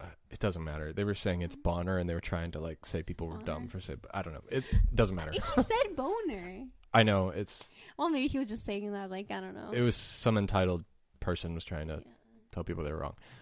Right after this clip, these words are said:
Speaker 1: Um, I f-, the f-, I think the first episode, Falcon and Winter Soldier, looked pretty good, definitely better than the finale of WandaVision that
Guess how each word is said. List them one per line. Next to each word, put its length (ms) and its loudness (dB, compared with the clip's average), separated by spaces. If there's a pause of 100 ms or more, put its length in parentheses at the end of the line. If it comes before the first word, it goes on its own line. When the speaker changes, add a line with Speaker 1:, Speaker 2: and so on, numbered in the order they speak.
(120)
Speaker 1:
Um, 380 0 (580)
I 80 2
f-, 180 -4 (420)
the 80 6
f-, 120 -6 (120)
I 60 4
think 300 6 (220)
the 100 0
first 460 2
episode, 340 4
Falcon 340 6
and 80 6
Winter 120 6
Soldier, 360 4
looked 240 2
pretty 200 4
good, 260 4
definitely 400 2
better 300 4
than 200 0
the 80 -4
finale 800 4
of 80 4
WandaVision 580 4
that 160 2